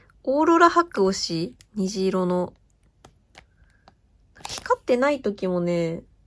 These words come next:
わかるかな？なんか、光ってない時もちょっと、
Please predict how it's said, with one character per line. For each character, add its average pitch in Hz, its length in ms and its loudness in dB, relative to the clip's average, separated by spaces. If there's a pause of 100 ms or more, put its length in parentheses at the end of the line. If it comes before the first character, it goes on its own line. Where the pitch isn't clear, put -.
(800)
わ 220 80 -12
か - 240 -8
る 381 100 2
か 226 160 2
な？ 214 560 2
な 226 140 -4
ん 247 80 -8
か、 180 340 0
光 - 340 0
っ - 40 -20
て 269 100 -2
な 277 160 2
い 285 100 -2
時 226 260 -4
も 202 260 0
ち 226 100 -6
ょ 226 40 -4
っ - 20 -20
と、 180 420 -4